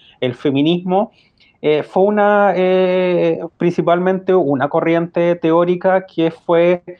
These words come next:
principalmente elaborada por mujeres de clase más alta que tenían estudios y que se empezó a difundir de esa manera.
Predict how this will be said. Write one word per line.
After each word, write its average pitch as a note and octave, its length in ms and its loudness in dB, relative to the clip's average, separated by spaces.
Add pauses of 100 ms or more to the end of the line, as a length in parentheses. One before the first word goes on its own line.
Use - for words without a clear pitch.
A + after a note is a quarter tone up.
(260)
principalmente D#3 520 -2
elaborada E3+ 500 2
por D#3+ 140 -2
mujeres E3+ 640 -2
de D3 180 -4
clase E3+ 300 -4
más G3 200 -4
alta F#3 220 -2
que E3+ 100 -4
tenían A#2+ 360 -4
estudios A3 480 0 (180)
y D#3 80 -10
que D#3+ 80 -2
se D#3+ 120 -8
empezó - 280 -8
a F3 60 2
difundir E3+ 400 -2
de E3 60 -6
esa D#3+ 180 -2
manera. D#3+ 380 -2